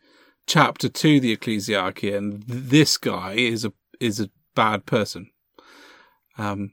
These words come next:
that was the P G version of what I normally do for that bit, but, <laughs> and then they sort of charge their way straight to Terra, and then it takes them doing that, but all the other Space Marines are like,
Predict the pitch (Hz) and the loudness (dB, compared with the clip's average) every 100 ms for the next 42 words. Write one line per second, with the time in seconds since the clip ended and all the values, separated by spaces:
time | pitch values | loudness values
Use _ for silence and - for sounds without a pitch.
0 | _ - 110 143 - - 120 101 110 104 | _ -4 -4 -4 -8 -2 -2 0 -2 -2
1 | 104 98 98 101 95 101 92 101 104 104 | 0 -2 -2 -8 -6 -6 -4 -4 -4 -4
2 | 101 107 98 - 101 - 123 - - 123 | -2 -4 -4 -6 -8 -4 -6 -4 -4 -4
3 | - 127 - - 170 - 202 180 - 269 | -4 -10 -12 0 2 4 4 2 0 -10
4 | 262 - - 143 135 147 147 147 131 165 | -8 -6 -4 0 4 6 6 6 6 4
5 | 135 117 - _ - 156 139 - _ - | 2 0 -8 _ -4 -4 -4 -8 _ -20
6 | - - - 180 156 147 117 147 139 135 | -8 -2 6 8 8 8 6 6 8 6
7 | 127 - _ - - - 170 131 - - | 4 0 _ -10 -4 4 6 6 -2 -6
8 | - 139 95 92 117 _ - - - - | 0 0 0 -4 -6 _ -20 -20 -20 -4
9 | 156 160 180 147 196 160 185 - - 190 | 4 6 6 4 -4 0 2 4 4 4
10 | - 165 139 185 156 113 95 120 139 135 | 4 2 6 6 6 4 0 -4 -2 2
11 | 139 127 - 139 135 - 110 107 107 104 | 2 2 2 2 2 0 -2 0 -2 -2
12 | - | -6